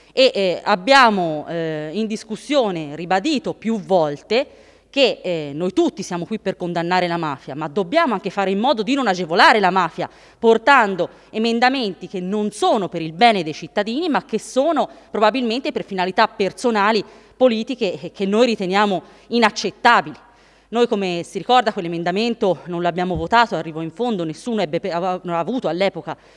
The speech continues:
la premura di illustrarcelo, e, eh, è stato inserito in quella legge che poi è stata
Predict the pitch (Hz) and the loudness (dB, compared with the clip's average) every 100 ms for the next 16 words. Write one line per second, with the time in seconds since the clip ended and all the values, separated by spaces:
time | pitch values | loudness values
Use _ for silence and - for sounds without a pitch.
0 | _ - 180 190 220 240 170 - - _ | _ -8 -4 -2 0 2 0 -2 -14 _
1 | 175 214 208 - 285 330 277 233 170 135 | -6 -4 -2 0 2 4 2 -2 -4 -6
2 | _ _ _ - 202 202 196 180 175 170 | _ _ _ -2 0 0 -2 0 0 0
3 | - 247 247 202 247 262 220 196 233 254 | 2 4 2 0 0 2 -2 0 2 2
4 | 294 311 233 180 160 226 226 190 165 - | 2 -2 -4 -6 -4 2 2 2 -4 2
5 | 262 220 - 160 135 | 4 6 4 -4 -10